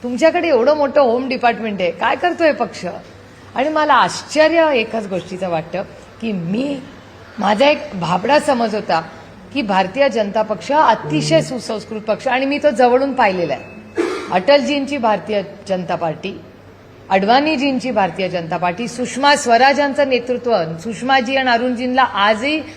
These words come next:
आम्ही नेता मानतो जरी आम्ही वेगळ्या विचाराच्या पक्षात असलो तरी, अतिशय सुसंस्कृत नेतृत्व. काय झालंय त्या भारतीय जनता पक्षाला आज?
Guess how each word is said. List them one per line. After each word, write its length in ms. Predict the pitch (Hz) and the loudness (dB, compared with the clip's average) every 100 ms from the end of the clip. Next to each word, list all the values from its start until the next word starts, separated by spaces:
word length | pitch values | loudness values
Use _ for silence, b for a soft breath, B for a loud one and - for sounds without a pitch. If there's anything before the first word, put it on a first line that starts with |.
| B | B
आम्ही 240 | 208 247 | 0 2
नेता 300 | 269 262 269 | 4 4 4
मानतो 360 | 247 240 233 262 | 2 2 2 2
जरी 240 | 226 233 | 2 2
आम्ही 240 | 254 240 240 | 2 2 0
वेगळ्या 300 | 226 214 226 | 0 2 0
विचाराच्या 560 | 214 220 202 196 202 | -2 -2 -2 -2 -4
पक्षात 340 | 190 170 180 160 | -6 -8 -8 -8
असलो 280 | 156 - 160 | -8 -10 -12
तरी, 100 | 165 - B B B | -12 -16 B B B
अतिशय 520 | 254 - 370 359 370 | 0 2 2 4 2
सुसंस्कृत 580 | 359 320 311 269 - 247 208 | 2 0 0 0 -2 -8 -6
नेतृत्व. 440 | 170 165 156 160 160 - B B B | -6 -6 -10 -10 -16 -18 B B B
काय 180 | 269 349 | 0 2
झालंय 340 | 311 277 320 | 4 4 4
त्या 140 | 370 359 | 4 2
भारतीय 360 | 311 285 277 | 2 0 -2
जनता 260 | 233 226 202 | -2 -2 -4
पक्षाला 440 | 180 170 180 156 | -4 -6 -6 -6
आज? 120 | 127 | -6